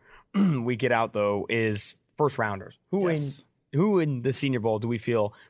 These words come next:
Speaker 1: pretty confident will come off the board in the first thirty-two picks? Before we do, proud sponsor of the Tailgate Podcast, your favorite. Roses are red, violets are blue.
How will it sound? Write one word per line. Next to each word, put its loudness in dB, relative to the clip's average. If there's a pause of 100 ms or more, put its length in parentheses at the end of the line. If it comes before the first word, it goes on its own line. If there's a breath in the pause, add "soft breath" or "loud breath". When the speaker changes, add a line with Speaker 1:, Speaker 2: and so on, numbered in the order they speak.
Speaker 1:
pretty 0
confident -2 (240 loud breath)
will -2
come -2
off 0
the -12
board 0
in -2
the -4
first -4
thirty-two -2
picks? -4
Before -4
we 0
do, -4 (500)
proud -2
sponsor -6
of -6
the -4
Tailgate -4
Podcast, -4
your 0
favorite. -4
Roses -2
are -2
red, -2
violets -2
are -4
blue. -4